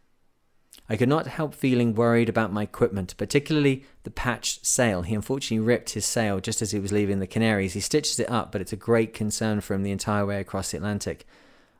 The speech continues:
Wondering whether it would stay the course, I wrote in my log, Before I left, I was convinced that my chief anxiety would be to obtain food and drink, but it transpires that worry about equipment and the no less serious problem of humidity are worse.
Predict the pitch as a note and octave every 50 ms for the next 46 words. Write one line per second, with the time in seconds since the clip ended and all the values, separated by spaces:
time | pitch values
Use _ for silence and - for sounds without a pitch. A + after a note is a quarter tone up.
0 | _ - A2 A#2+ C3 C#3 B2+ C3+ C3 C3 B2 - - - _ _ - - A#2+ B2
1 | C3 C3+ C#3 A#2 A#2+ B2+ A#2+ - - - B2+ A2+ A2 G2+ G#2+ - - A2 G2 F#2
2 | - - - - - - _ - - - A#2 A#2 B2 B2+ - - A#2+ A#2 A2 A2
3 | G#2+ G2+ F#2+ G2 - - - _ _ _ _ _ _ _ _ - A2+ G#2+ - C#3+
4 | D3+ D#3 D3+ C#3 B2 A2+ A2 - - A2+ A#2 A2 - - - A2+ G#2+ G#2 G2+ B2
5 | C3 B2 A#2 - - - E2 G2+ G#2+ G#2 - - - C3+ B2+ - C3+ B2+ A#2+ G#2
6 | A#2 A#2+ A#2 A2+ A2+ A2 - - G2+ G2+ G#2+ A2 G#2 - G#2+ G2 - A2 G2 -
7 | - - B2 A#2 A#2+ A#2 - - - A2+ A2 A2+ G#2+ G#2 G#2 G2+ - A#2+ A2+ G2+
8 | F2 - - - - - _ _ _ _ _ - A#2 A#2 A2 - - C3 B2+ B2
9 | - - D3 D#3 E3+ D#3+ - C#3 - - A#2+ B2+ C3 C#3 C#3 C3 A#2 B2+ A#2+ A2
10 | - G2 - - - E3 E3 - A#2+ G#2 G2 - G#2+ A2 A2 G#2+ A2 B2 C3 C3+
11 | C3+ B2+ B2 A#2+ A#2 - - - C3 B2 A#2 A2+ A2 - - - B2 B2 A#2 A#2
12 | A2 G#2+ - - - A2 A2+ C3 C#3+ C#3+ - - - F#2+ F#2+ F2+ - A2 A2 A2
13 | C#3 C#3 A2 F#2 F2 - -